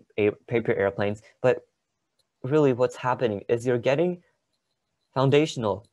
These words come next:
hands-on experience with aerospace, which is a beautiful area of science and engineering, which that delivers a lot of value to human society. And so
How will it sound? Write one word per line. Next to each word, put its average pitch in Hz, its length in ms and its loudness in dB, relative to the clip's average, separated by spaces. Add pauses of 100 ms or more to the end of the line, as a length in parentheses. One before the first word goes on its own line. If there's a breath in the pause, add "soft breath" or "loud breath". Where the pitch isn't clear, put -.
hands-on 143 400 0
experience 110 720 0
with - 180 -10
aerospace, 110 600 -2 (360)
which 123 360 0
is 123 100 -4
a 123 80 -2
beautiful 156 420 2
area 117 200 2
of 104 80 -4
science 110 260 -4
and 110 160 -8
engineering, 113 580 -4 (180)
which 117 320 -6 (340)
that 117 280 -4
delivers 131 420 -2
a - 60 -6
lot 120 220 0
of 117 160 -4
value 107 380 0
to - 200 -10
human 101 280 -10
society. 98 680 -6 (640 soft breath)
And 107 80 -12
so 120 300 0